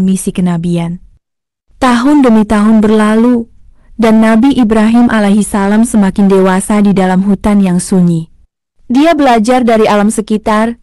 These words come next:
dan dari petunjuk-petunjuk yang Allah Subhanahu wa Ta'ala berikan kepadanya. Dia menyaksikan bintang-bintang di langit, matahari yang terbit dan tenggelam,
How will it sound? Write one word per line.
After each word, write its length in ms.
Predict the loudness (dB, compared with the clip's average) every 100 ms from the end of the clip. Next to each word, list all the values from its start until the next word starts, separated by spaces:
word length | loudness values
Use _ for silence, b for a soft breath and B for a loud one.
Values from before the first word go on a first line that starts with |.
| -8
dan 240 | -2 2
dari 240 | 2 2 0
petunjuk-petunjuk 960 | 0 0 0 0 -2 0 0 0 0
yang 160 | -2 -2
Allah 400 | -2 0 0 -2
Subhanahu 720 | -2 -2 -2 -2 0 0 0
wa 80 | 0
Ta'ala 400 | -2 -4 -2 -2
berikan 400 | -2 -2 -2 -4
kepadanya. 720 | -4 -4 -2 -2 -2 -4 -8 -18 _ _ _ _ -6
Dia 320 | 0 2 2
menyaksikan 720 | 2 0 -2 -4 -2 0 0
bintang-bintang 720 | 0 0 0 0 -2 -2 -2
di 80 | 0
langit, 400 | 0 -2 -4 -6 -10 _ _ _ _ -6 -2
matahari 560 | -2 -2 -2 0 0
yang 160 | 2 0
terbit 400 | -2 -2 -2 -2
dan 240 | -2 -2
tenggelam, 640 | -2 -2 0 0 -2 -6